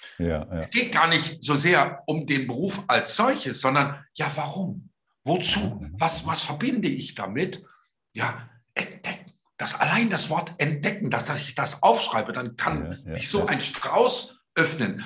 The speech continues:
Speaker 2: Was will ich entdecken? Oh, das Weltall. Ja, seit meiner Jugend weiß ich irgendwie innen drin, ich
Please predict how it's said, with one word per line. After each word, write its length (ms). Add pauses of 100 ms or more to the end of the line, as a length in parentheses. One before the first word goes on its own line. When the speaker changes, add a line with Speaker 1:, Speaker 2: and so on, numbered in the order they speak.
(100)
Speaker 2:
Was 220
will 100
ich 160
entdecken? 500 (160)
Oh, 280 (200)
das 240
Weltall. 460 (520)
Ja, 380 (360)
seit 400
meiner 260
Jugend 440
weiß 280
ich 280 (120)
irgendwie 640 (400)
innen 260
drin, 480 (460)
ich 880